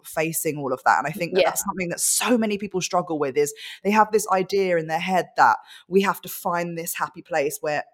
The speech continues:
Speaker 1: all of our insecurities are gonna leave us as we get to that place. And all of those worries, those fears,
Speaker 2: Yeah.
Speaker 1: those panic attacks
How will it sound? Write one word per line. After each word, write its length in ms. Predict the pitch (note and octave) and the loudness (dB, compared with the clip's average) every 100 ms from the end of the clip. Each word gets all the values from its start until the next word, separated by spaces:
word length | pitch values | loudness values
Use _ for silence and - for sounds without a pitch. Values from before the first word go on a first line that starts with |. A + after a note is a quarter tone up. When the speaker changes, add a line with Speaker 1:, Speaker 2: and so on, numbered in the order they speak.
| - | 2
Speaker 1:
all 160 | G3+ | 4
of 60 | F3 | 6
our 140 | D#3 | 2
insecurities 640 | D3+ D3 - D3+ D3 C#3+ C#3 | -2 -10 -10 -8 -8 -10 -12
are 60 | |
gonna 180 | C#3+ C3+ | -10 -8
leave 320 | C#3+ D3+ C#3+ - | -6 -6 -6 -2
us 340 | C3+ D3 - - | -2 -4 -8 0
as 200 | D3 C#3+ | 2 2
we 120 | D3+ | -2
get 220 | D3+ E3 | 0 -2
to 60 | - | 0
that 140 | B2+ - | -4 -2
place. 400 | D3 A2+ D#3 - | -2 -2 -4 -4
And 180 | D#3+ E3 | -4 2
all 180 | F#3+ G3 | 4 4
of 80 | |
those 180 | F#3+ F3 | 4 0
worries, 260 | D#3 D#3 D#3 | -2 -4 -4
those 160 | D#3+ | -8
fears, 340 | - D#3 D3+ D3+ | -10 -10 -4 0
Speaker 2:
Yeah. 80 | F#3 | 0
Speaker 1:
those 100 | - - | 0 -4
panic 180 | E3 D#3 | -2 -4
attacks 380 | - C3 - | 2 2 2